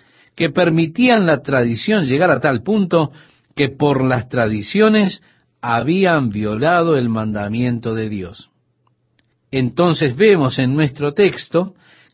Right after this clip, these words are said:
que ellos estaban acusando a los discípulos de Jesús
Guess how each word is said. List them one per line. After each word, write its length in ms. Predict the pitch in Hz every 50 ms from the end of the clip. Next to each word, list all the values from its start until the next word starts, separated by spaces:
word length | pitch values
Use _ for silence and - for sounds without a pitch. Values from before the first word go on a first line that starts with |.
| _ _
que 280 | - 135 135 147 175 208
ellos 400 | 208 190 196 190 170 - - _
estaban 680 | - 147 127 110 - - 196 196 180 170 156 151 - _ _
acusando 960 | 147 143 135 127 127 - 135 127 123 127 - - 302 285 233 165 127 110 113
a 80 | 110 107
los 160 | 107 104 98
discípulos 600 | 110 113 - - 254 247 208 190 151 127 123 113
de 100 | 117 113
Jesús 480 | - - 135 143 233 277 254 - -